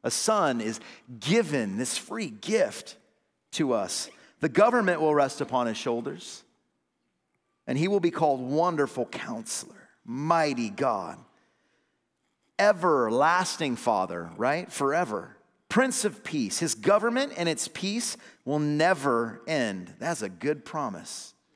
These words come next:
"He will rule with fairness and justice from the throne of his ancestor David for all eternity." The passionate commitment of the Lord of heaven's armies will make this happen. So where do you need victory?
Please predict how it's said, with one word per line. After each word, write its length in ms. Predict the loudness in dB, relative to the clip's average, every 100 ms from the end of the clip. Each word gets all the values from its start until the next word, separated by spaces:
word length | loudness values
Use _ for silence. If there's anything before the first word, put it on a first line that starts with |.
| _ _ _ _ _ -2
"He 100 | 2
will 140 | 2
rule 240 | 2 0
with 100 | 0
fairness 640 | -2 -2 2 2 0 -2 -4
and 120 | -4
justice 540 | 2 2 0 -6 -8
from 180 | -6 -6
the 80 | -6
throne 460 | -4 -2 -2 -6 -10 _ _ _ _
of 120 | -2 -2
his 100 | 0
ancestor 480 | 0 0 -2 -4
David 340 | -2 0 0 -2
for 160 | 2
all 140 | 2 2
eternity." 480 | 0 -4 -2 -2 0
The 100 | -2
passionate 840 | -4 0 4 4 2 -2 -2 -4 -10 -20 -20 _ -4
commitment 480 | 0 0 0 0 0
of 100 | 0
the 80 |
Lord 600 | -2 0 0 0 -2 -8 -16 _ _ _ _ _ _ _ _ -8
of 100 | -6
heaven's 340 | -2 0 0 0
armies 400 | 0 0 -4 -4
will 120 | -2
make 520 | 0 0 -2 -10 -20 _ _ _ _ _
this 180 | -8 -8
happen. 360 | -6 -6 -6 -10
So 160 | -6
where 140 | -2 -2
do 80 |
you 80 | 0
need 180 | -2 -2
victory? 500 | -4 -6 -10 -10 -14